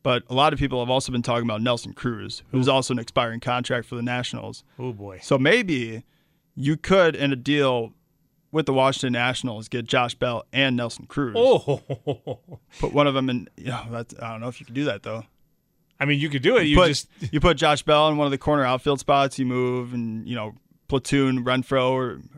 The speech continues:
Speaker 1: or McCutchen or somebody in those outfield spots. You put, uh, Josh Bell in right field, Rowdy Tellez at first base, and then I assume Nelson Cruz is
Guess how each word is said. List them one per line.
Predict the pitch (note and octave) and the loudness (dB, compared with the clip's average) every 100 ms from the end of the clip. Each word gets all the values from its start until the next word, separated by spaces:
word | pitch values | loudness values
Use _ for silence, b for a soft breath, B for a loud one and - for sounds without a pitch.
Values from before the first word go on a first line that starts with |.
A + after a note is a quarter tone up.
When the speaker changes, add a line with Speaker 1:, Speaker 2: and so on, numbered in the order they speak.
| - | -12
Speaker 1:
or | A#2 | -10
McCutchen | A#2 - C3+ B2 C3 C3 | -8 -2 0 0 -2 -2
or | A#2 | -4
somebody | - C3+ C3+ C3 C3 | -2 0 2 2 2
in | C3 | 2
those | B2+ A#2 | -2 -6
outfield | B2 C3 - C#3 | -2 -4 -2 -4
spots. | B2+ C3+ C3+ C3 - b b b b _ | -2 0 2 0 -4 b b b b _
You | |
put, | - C#3 B2+ | 0 2 2
uh, | A#2+ A#2 A2+ A2 - | 0 -2 -4 -6 -4
Josh | C3 A#2+ | -4 -2
Bell | C3 B2 | -2 -2
in | B2 | 0
right | B2+ | -2
field, | A#2+ C3+ C3 C3 B2+ B2 _ _ - | -2 0 2 2 -2 -8 _ _ -4
Rowdy | B2+ C3 | -2 -2
Tellez | B2+ B2+ B2 | 0 0 0
at | - | -4
first | C3+ B2 | -6 -4
base, | C#3 C3+ C3+ C3+ | 0 2 2 2
and | - | 0
then | B2+ | -2
I | B2 | -2
assume | A#2+ D3 B2+ | 0 -2 0
Nelson | B2 B2 B2+ | -2 -2 -6
Cruz | - C#3 | -2 -2
is | B2+ | -2